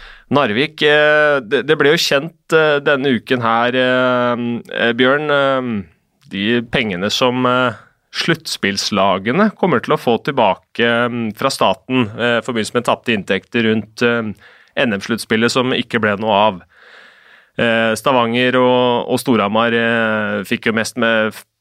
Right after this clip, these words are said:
fem komma en millioner, mens Magnus Star fikk, eh, minst med en komma femten millioner kroner. Det er en ganske betydelig sum det uansett. Eh, hva, hva synes du om, eh, fordelingen der?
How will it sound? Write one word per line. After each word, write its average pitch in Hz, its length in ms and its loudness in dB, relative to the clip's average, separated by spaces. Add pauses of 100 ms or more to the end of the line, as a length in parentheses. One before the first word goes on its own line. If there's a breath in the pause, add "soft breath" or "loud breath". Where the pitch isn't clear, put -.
(180)
fem 117 240 -2
komma 123 280 0
en 110 60 -4
millioner, 113 420 0
mens 123 300 -2
Magnus 110 440 2
Star 113 240 0
fikk, - 420 -8
eh, 104 720 0 (160)
minst 165 640 0
med 151 180 0
en 107 180 0
komma 123 540 0
femten - 560 -8 (220)
millioner 95 440 -4
kroner. 107 360 0
Det 165 60 0
er 123 140 0
en 110 80 -2
ganske 107 220 -6
betydelig 104 420 -2
sum 101 260 -2
det 95 200 2
uansett. 101 560 -2
Eh, 156 420 2 (840 loud breath)
hva, 135 200 4
hva 160 120 4
synes 160 220 -2
du 156 80 4
om, 151 140 0
eh, 151 120 0
fordelingen 107 560 0
der? 196 160 0